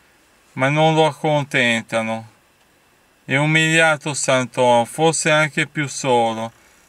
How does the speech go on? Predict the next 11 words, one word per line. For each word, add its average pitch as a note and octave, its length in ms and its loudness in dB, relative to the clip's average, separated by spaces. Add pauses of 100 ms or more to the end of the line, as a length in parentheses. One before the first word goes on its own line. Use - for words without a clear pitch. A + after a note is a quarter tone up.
Ha C3+ 160 0
dubbio D#3+ 420 0
che D#3 140 -4
a D3 80 2
sbarrargli D3 600 2
la D3+ 180 2
strada D#3+ 680 0 (420)
sia D3+ 300 -2
la D3+ 80 2
direzione D3 600 -2
del, C#3+ 220 -2